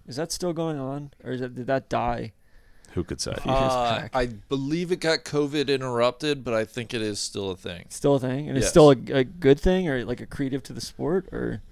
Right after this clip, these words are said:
Speaker 3: Oh, T C, I gotta, I gotta research that and get back to you.
Speaker 1: You're a big baseball
Speaker 3: I
Speaker 1: guy.
Speaker 3: know,
Speaker 1: The
Speaker 3: I
Speaker 1: fact
Speaker 3: know,
Speaker 1: that
Speaker 3: which
Speaker 1: you have
Speaker 3: should
Speaker 1: no
Speaker 3: tell you.
Speaker 1: idea,
Speaker 3: I know, which should tell you.
Speaker 1: that
Speaker 3: I was
Speaker 1: says it
Speaker 3: kinda
Speaker 1: all,
Speaker 3: in
Speaker 1: right?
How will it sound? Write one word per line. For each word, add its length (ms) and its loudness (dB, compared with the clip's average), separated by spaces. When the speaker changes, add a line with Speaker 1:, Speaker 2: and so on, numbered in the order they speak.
Speaker 3:
Oh, 400 0
T 200 -6
C, 180 -4
I 80 0
gotta, 340 -2
I 120 0
gotta 240 4
research 460 0
that 120 4
and 100 -2
get 120 -4
back 240 0
to 100 -6
you. 180 -2
Speaker 1:
You're 160 10
a 20 10
big 260 8
baseball 340 8
Speaker 3:
I 100 6
Speaker 1:
guy. 180 10
Speaker 3:
know, 540 8
Speaker 1:
The 80 6
Speaker 3:
I 20 6
Speaker 1:
fact 180 10
Speaker 3:
know, 60 12
Speaker 1:
that 60 8
Speaker 3:
which 100 10
Speaker 1:
you 80 12
have 120 12
Speaker 3:
should 40 4
Speaker 1:
no 120 10
Speaker 3:
tell 140 12
you. 60 10
Speaker 1:
idea, 400 10
Speaker 3:
I 80 6
know, 200 2
which 120 0
should 160 -4
tell 180 0
you. 180 0
Speaker 1:
that 100 6
Speaker 3:
I 40 8
was 100 6
Speaker 1:
says 120 12
it 40 8
Speaker 3:
kinda 120 8
Speaker 1:
all, 160 12
Speaker 3:
in 80 6
Speaker 1:
right? 100 6